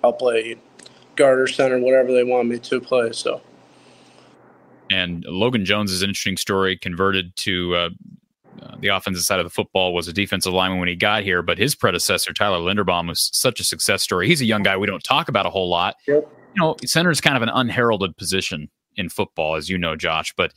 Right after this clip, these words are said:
Speaker 1: Yep.
Speaker 2: a-, as, uh, a good friend of mine, Coach Don Patterson, we do post-game coverage with him for Iowa football games. Don has said on a number of occasions, there's only two guys that handle the football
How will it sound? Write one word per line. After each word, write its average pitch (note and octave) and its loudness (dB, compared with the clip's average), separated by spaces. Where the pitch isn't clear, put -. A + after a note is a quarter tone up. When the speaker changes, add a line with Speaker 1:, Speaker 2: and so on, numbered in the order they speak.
Speaker 1:
Yep. C#3+ 0
Speaker 2:
a-, G#2 2
as, G2+ 2
uh, F#2 2
a G#2+ -2
good B2 2
friend B2 2
of G#2 2
mine, F#2+ 2
Coach G2+ 0
Don G#2 0
Patterson, G2 -2
we F2 -2
do F2+ -4
post-game F#2+ 0
coverage F2 -2
with F2 -4
him F2 -2
for F#2 0
Iowa F2+ 0
football F2 -2
games. E2 -4
Don G#2 2
has G2 0
said F#2 0
on F2 -2
a F2 0
number G2+ 2
of D#2+ -2
occasions, E2 -4
there's E2+ -4
only F2+ -4
two C#3 0
guys A2 2
that F2+ -4
handle G2 -2
the F2 -2
football D#2+ -2